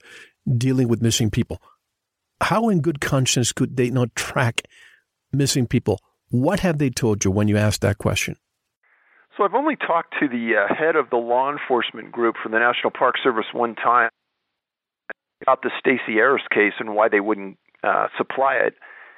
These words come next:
Speaker 2: And then we got into a more deep discussion about why I wanted the information and, and why I wanted to know so much about missing people inside their system.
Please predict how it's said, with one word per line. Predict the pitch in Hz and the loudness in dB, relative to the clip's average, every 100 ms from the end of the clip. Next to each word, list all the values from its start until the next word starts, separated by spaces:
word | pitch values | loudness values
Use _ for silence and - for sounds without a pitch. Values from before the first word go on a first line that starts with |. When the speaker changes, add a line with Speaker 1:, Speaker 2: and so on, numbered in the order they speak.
| _ - | _ -4
Speaker 2:
And | 117 113 110 110 113 117 | 0 2 2 0 -4 -4
then | 135 | -2
we | 139 | 0
got | 135 123 | 0 2
into | 120 117 | 2 2
a | 117 | 0
more | 117 113 | 2 0
deep | 98 95 127 143 | 0 -6 -8 -6
discussion | - 113 - 113 - 113 | -4 -4 0 0 0 -2
about | 107 110 104 | 0 2 0
why | 104 117 110 | 0 2 4
I | 101 | 2
wanted | 101 139 139 98 | 2 0 0 -2
the | 107 | -4
information | 98 110 101 104 - 120 | -4 -2 2 2 2 -2
and, | 104 104 - _ - - - - - | -6 -8 -12 _ -20 -20 -20 -20 -4
and | - 110 110 | 0 0 0
why | 120 123 120 | 0 2 2
I | 113 | 2
wanted | 113 117 117 104 | 2 0 0 -2
to | |
know | 117 117 117 | -2 0 -2
so | - | -2
much | 113 110 113 | -2 0 0
about | 110 110 | 0 -2
missing | 113 110 | -4 -6
people | - 117 117 | -6 -6 -4
inside | 107 - 107 101 | -6 0 0 2
their | 92 - | -2 2
system. | 147 - - - | 0 0 -4 -6